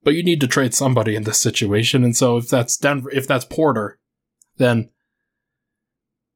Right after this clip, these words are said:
Denver's not gonna wanna trade Porter, but if they trade him for Giannis or Doncic, then they're probably gonna be okay. It's a weird question. It's a weird thought.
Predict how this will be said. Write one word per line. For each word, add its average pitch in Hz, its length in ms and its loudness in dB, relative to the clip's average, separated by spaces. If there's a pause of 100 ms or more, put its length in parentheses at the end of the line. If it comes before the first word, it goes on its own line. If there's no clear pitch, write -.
(220)
Denver's 143 440 0
not 135 180 2
gonna 127 160 -2
wanna 117 200 -2
trade 113 260 0
Porter, 117 300 4
but 117 160 0
if 123 100 0
they 113 120 0
trade 143 220 0
him 123 60 -2
for 120 140 -4
Giannis 120 400 0
or 113 60 0
Doncic, 131 460 0
then 117 120 4
they're 120 100 2
probably 131 340 0
gonna 113 180 -4
be 110 140 0
okay. 98 320 -4 (3000)
It's 156 200 0
a 175 60 4
weird 196 320 4
question. - 460 -4 (580)
It's - 180 -4
a 160 40 0
weird 175 320 2
thought. 113 320 0